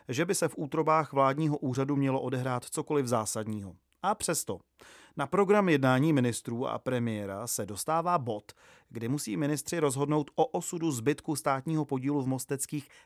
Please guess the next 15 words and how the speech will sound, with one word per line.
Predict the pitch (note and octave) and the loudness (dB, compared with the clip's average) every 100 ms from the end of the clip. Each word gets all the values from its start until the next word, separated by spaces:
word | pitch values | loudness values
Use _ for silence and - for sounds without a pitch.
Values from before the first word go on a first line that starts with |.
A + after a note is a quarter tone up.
| - | -8
hnědouhelných | A2 B2 E3 F3+ - D3+ D3+ D3+ C#3 | -2 0 2 0 0 -2 0 0 0
dolech. | B2 G#2+ - _ _ _ _ _ _ _ | -2 -2 -8 _ _ _ _ _ _ _
Musí | C3 C3 - G#3 | 0 2 0 0
rozhodnout, | E3+ C#3 C3 A#2+ B2+ C#3+ - | 0 0 0 0 -2 -6 -12
zda | B2 B2 C3 | -8 -2 -2
firmě | - F3+ F3 C3+ | -2 -2 -2 -2
s | - | -4
údajně | - C#3+ F3+ F#3 D#3 | -6 0 2 2 2
zahraničními | A#2 B2+ C#3+ F3 E3+ D#3 - E3 F3 | 2 0 0 0 0 0 0 2 2
investory | D#3 C3 A#2 - A#2+ B2+ | 0 -2 -2 -4 -2 -2
náš | C#3 C3 A#2+ | 0 0 0
stát | - C#3+ D#3+ E3 | -4 -4 -4 -6
prodá | - C#3 D3 D3 | -2 2 2 0
svůj | D3+ D#3 | -2 -2
podíl | C#3 B2 B2+ C#3 | -2 -4 0 0